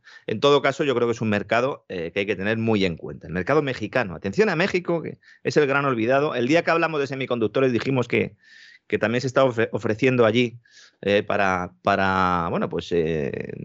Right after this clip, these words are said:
ser uno de los países, ¿no? que produjeran esos famosos componentes semiconductores, los, los chips. También hay una gran industria. Cuidado con México, que yo creo que puede ser, eh, gran tapado en este caso. Y también he comentado en alguna ocasión que la gestión del presidente es mucho, eh,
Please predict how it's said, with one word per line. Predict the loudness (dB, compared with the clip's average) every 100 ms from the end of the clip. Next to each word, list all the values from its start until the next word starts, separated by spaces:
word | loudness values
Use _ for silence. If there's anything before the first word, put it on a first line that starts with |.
| -8
ser | 0 2 4
uno | 2 4
de | 4
los | 2
países, | 0 0 0 -2
¿no? | -2 -2
que | 0
produjeran | 2 2 2 2 0 -4 -14 -20 -20 _
esos | -2 0 0
famosos | 0 0 -2 -2
componentes | -2 0 0 0 0
semiconductores, | 0 0 0 0 2 4 2 0
los, | -2 -2 -2
los | 0 0
chips. | 2 0 0
También | -2 0 2
hay | 2 2
una | 2
gran | 0 0
industria. | 0 0 2 2
Cuidado | 2 2
con | 2 -2
México, | -2 -2 -4 -8 -12 -20 -20 _
que | 0
yo | 2
creo | 2
que | 0
puede | 0 2
ser, | 0 0 -4
eh, | -2 0
gran | 0 0
tapado | -2 0 -2
en | -2
este | -6 -4
caso. | -4 -4 -10 -10 _ -20 -8
Y | -4
también | -2 0 0
he |
comentado | 0 0 2 2
en | 2
alguna | 0 -2
ocasión | -2 -4 -2
que |
la | -4
gestión | -2 -2
del | -2
presidente | -2 0 -2 0
es | -2
mucho, | -2 2 4 2
eh, | -2